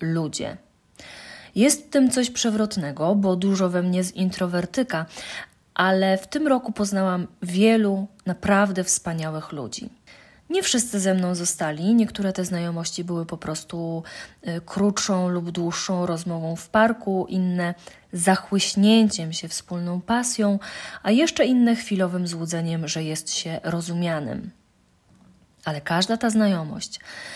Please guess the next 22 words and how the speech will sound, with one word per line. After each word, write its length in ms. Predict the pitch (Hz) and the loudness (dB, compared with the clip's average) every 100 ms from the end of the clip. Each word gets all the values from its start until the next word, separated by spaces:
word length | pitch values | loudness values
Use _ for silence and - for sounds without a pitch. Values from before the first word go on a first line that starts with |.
| - - | -16 -2
każda 360 | 196 196 196 | 0 4 4
z 140 | 196 - | 4 0
tych 380 | 202 226 - | 2 2 -2
i 420 | 202 196 190 190 - 185 | -4 -2 0 0 -2 0
pozostałych 880 | 208 202 202 - 240 214 175 165 - | 0 2 2 4 6 6 2 -4 -6
relacji, 680 | 170 170 202 - - 190 196 - - - - _ _ _ - | -2 0 0 -2 -2 -2 -2 -6 -20 -20 -20 _ _ _ -6
mm, 380 | 185 165 165 160 208 | -4 -4 -6 -4 0
nauczyła 460 | 262 - 466 339 | 0 4 4 6
mnie 140 | 196 180 | 4 2
czegoś 560 | 160 151 147 160 - - | -4 -8 -6 -4 -4 -6
i 60 | |
zostawiła 600 | 180 180 - 175 185 196 | -4 -4 -4 -6 -2 -2
w 60 | 185 | -2
głowie, 760 | 185 170 175 190 190 190 190 - _ | -4 -4 -4 -2 -2 -2 -4 -8 _
w 80 | - | -6
sercu 600 | - 160 170 202 - 202 | -2 0 0 -2 -6 -6
i 120 | - 180 | -6 -8
w 100 | 170 | -4
duszy 400 | 175 175 - 196 | -4 -4 -6 -8
coś 300 | 180 180 - - - 208 | -4 -4 -4 -12 -6 4
niesamowicie 880 | 220 226 226 208 196 185 190 180 | 6 6 4 2 2 0 -4 -4
ważnego. 640 | 170 165 160 139 139 - | -2 -2 -2 -6 -12 -14